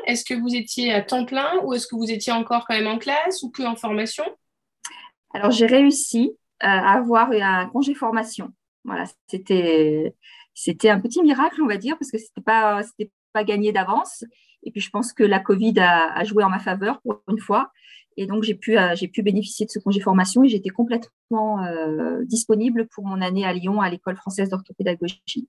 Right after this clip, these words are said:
Speaker 2: Voilà.
Speaker 1: D'accord. J'ai, j'ai eu plusieurs personnes, une, une ou deux personnes sur le podcast, euh, mais j-,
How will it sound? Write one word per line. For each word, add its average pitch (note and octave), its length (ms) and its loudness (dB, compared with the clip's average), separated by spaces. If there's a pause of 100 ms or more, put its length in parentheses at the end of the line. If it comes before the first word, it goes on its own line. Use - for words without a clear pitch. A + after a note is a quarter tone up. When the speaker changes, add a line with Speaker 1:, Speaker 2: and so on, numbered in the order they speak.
(140)
Speaker 2:
Voilà. F#3 180 -4 (480)
Speaker 1:
D'accord. D#3+ 460 -8 (500)
J'ai, A3 400 2
j'ai A#3+ 160 0
eu B3 100 -2
plusieurs D#4+ 320 -10
personnes, C#4+ 380 -4
une, D#4+ 240 -6 (120)
une C#4+ 180 -4
ou D4 80 -4
deux C#4+ 140 -6
personnes D4 380 -2
sur C4+ 160 -4
le A3 100 -2
podcast, A#3 560 -4 (220)
euh, G#3 280 2
mais G3+ 140 4
j-, G3+ 120 -6